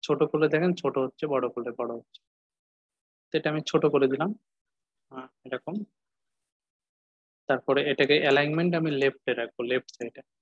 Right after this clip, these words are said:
তো left side থেকে শুরু। আহ, এখানে আমি icon রাখতে পারি, অ্যাড element। দেখেন এটাকে তাহলে একটু বড় করে দিই, তাহলে বুঝতে সুবিধা হবে।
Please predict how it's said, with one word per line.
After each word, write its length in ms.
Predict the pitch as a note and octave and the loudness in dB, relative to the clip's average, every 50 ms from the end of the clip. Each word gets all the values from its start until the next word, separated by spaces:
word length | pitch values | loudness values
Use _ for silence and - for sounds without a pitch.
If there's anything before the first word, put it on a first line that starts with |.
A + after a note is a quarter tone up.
| _ - | _ -8
তো 40 | C#3 | -6
left 340 | C3+ C3+ C#3+ D3 D3 D3 - | -2 2 4 4 4 2 0
side 200 | - C#3+ C3 C3 _ | -2 -2 -2 -2 _
থেকে 180 | - B2 B2 A#2+ | -4 -4 -4 -4
শুরু। 300 | - - - - - C3 - _ _ _ _ _ _ _ _ _ _ _ _ _ _ _ _ _ _ _ _ _ _ _ _ _ _ _ _ _ _ _ _ _ _ _ _ _ _ _ _ - | -6 -8 -12 -14 -16 -16 -16 _ _ _ _ _ _ _ _ _ _ _ _ _ _ _ _ _ _ _ _ _ _ _ _ _ _ _ _ _ _ _ _ _ _ _ _ _ _ _ _ -2
আহ, 260 | C#3 C3 B2+ B2+ C3 - - - - | 0 2 4 4 2 0 -4 -6 -4
এখানে 280 | D#3+ D#3 - E3+ E3+ | -2 2 4 6 6
আমি 300 | E3+ E3+ E3+ E3+ E3+ F3+ | 6 6 6 6 6 4
icon 440 | F#3+ - C#3 C#3 C#3 - - D#3+ D#3+ | 2 2 2 0 2 2 2 4 4
রাখতে 260 | D3+ D3 - _ C#3+ | 4 2 2 _ -2
পারি, 260 | C3+ - C#3+ D#3+ F#3 G3+ | 0 0 0 0 0 0
অ্যাড 220 | E3+ D3 C#3 C#3 | 0 0 0 0
element। 420 | C#3 C3+ C#3 C#3 C#3+ E3 A3+ A3+ - _ _ _ _ - | -2 -2 -2 -2 -2 -2 -4 -4 -8 _ _ _ _ -4
দেখেন 280 | C3 B2+ B2+ - F#3 A#3+ - - | -2 -2 -2 -2 -4 -4 -4 -4
এটাকে 280 | D3+ - C#3+ - - C3 | -4 -4 -2 -2 0 0
তাহলে 220 | D3 C#3 C#3+ C#3+ | 2 2 2 2
একটু 160 | C#3 - D3+ | 0 0 -2
বড় 260 | C3+ C3 C#3+ D3 D3+ | 2 4 4 4 4
করে 200 | D3+ - C#3+ C3 | 4 4 2 2
দিই, 120 | B2+ D3 D#3+ | 2 0 0
তাহলে 220 | - C3 B2+ C3 | -2 0 -2 -2
বুঝতে 320 | B2 B2+ B2 - _ - A#2+ | -2 -4 -6 -8 _ -10 -8
সুবিধা 340 | - B2 B2 B2 A#2 B2+ | -4 -2 0 0 0 0
হবে। 160 | B2+ C#3 F3+ | 0 0 -2